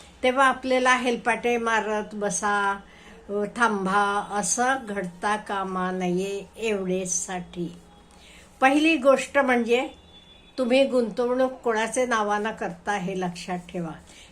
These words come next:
कधीकधी मोठेपणा घेण्यासाठी आपण दुसऱ्यांचे नावानं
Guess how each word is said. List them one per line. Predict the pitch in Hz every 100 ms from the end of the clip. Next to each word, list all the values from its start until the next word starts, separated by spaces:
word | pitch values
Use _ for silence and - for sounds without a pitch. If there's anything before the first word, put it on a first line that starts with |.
| -
कधीकधी | 240 262 269 277 262 277
मोठेपणा | 254 220 - - 247 262 247 240
घेण्यासाठी | 240 220 208 240 240 - 269 277 - 247 247 - - - - - - - - -
आपण | 226 - 247 247 240 247 240 226
दुसऱ्यांचे | 214 185 254 247 277 311 302
नावानं | 294 262 254 254 269